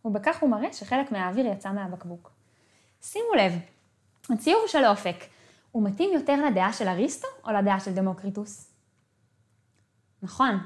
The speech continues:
לדעה של אריסטו, שהחומר הוא רציף. אופק צייר את האוויר ברצף אחיד, כל הכחול מתאר אוויר, וכשיצא אוויר, נשאר רק חלק ממנו.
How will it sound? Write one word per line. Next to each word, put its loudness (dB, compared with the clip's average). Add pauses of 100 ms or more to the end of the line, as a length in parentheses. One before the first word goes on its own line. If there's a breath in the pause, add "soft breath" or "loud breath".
(180)
לדעה 0
של -2
אריסטו, -2
שהחומר 0
הוא 2
רציף. -6 (600)
אופק 0
צייר 0
את -4
האוויר 2 (680 soft breath)
ברצף 2
אחיד, 0 (300)
כל 8
הכחול 2 (140)
מתאר 0
אוויר, -2
וכשיצא -8
אוויר, -6 (180)
נשאר -2
רק -2
חלק -6
ממנו. -10